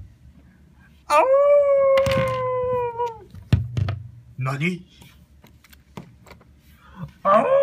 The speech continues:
ー。うわー。くそ、やられた。まずいですよ、タイガーレンジマンさん。さっきから家電ヒーローたちがみんなあいつにやられて、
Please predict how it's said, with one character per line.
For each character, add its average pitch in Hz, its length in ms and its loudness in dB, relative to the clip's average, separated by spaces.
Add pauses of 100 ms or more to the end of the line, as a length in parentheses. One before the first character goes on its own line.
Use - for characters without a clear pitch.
(1400)
ー。 - 40 -4
う - 40 0
わ - 120 -2
ー。 - 20 -2 (2250)
く - 60 -10
そ、 - 500 -10
や - 160 -18
ら 131 120 -12
れ 135 80 -16
た。 - 200 -18 (1040)
ま 127 220 -4
ず 156 100 2
い 170 60 2
で 170 100 0
す 139 100 -6
よ、 143 80 -2
タ 143 180 -2
イ 143 60 -2
ガ 139 120 -2
ー - 20 -6
レ 135 80 -4
ン 131 60 -6
ジ 131 80 -8
マ 127 80 -6
ン 117 40 -8
さ 110 180 -12
ん。 110 120 -18 (1120)
さ 160 120 -8
っ 156 60 -6
き - 100 -18
か 143 100 -2
ら 127 140 -4 (160)
家 135 160 -6
電 165 160 -2
ヒ 151 120 -2
ー 165 40 2
ロ 165 60 0
ー - 20 -4
た 135 100 -4
ち 127 80 -8
が 127 80 -6
み 143 100 -4
ん 151 60 -4
な 147 80 -4
あ 147 40 -2
い 143 60 -4
つ 147 80 -14
に 147 80 -4
や 139 100 -2
ら 135 60 -6
れ 131 60 -8
て、 123 320 -10